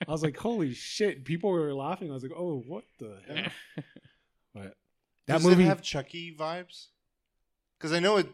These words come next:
Speaker 3: it parallels it. It's like it's a doll come to life, but I feel like it's different. But is the humor in that vein? Or is it something altogether different?
Speaker 1: It's different.
Speaker 3: Okay.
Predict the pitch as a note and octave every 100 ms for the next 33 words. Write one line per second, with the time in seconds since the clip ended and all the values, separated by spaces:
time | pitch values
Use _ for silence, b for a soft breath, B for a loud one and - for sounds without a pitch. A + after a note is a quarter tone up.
0 | - D3+ - - D3 D3 C#3 A#2+ G#2 -
1 | - - B3+ G#3+ E3 C3 A#2 A2 A2 B2
2 | A2+ A2 A#2+ A#2+ A2+ A2 - B2+ A2 -
3 | A2+ - _ _ A2+ - G#2 F#2+ _ -
4 | A2 G2+ - C#3 B2 C3 A2 D3 D3+ C#3
5 | B2 A#2 B2 C3 D#3+ F3+ F#3+ _ _ _
6 | _ _ _ _ _ _ _ _ _ A2+
7 | A#2+ A2+ G#2+ B2 A2 G#2+ G#2 G2+ F#2+ F#2
8 | F#2 _ _ _ - C#3+ C3+ - G2 -
9 | G2 F2+ - G#2+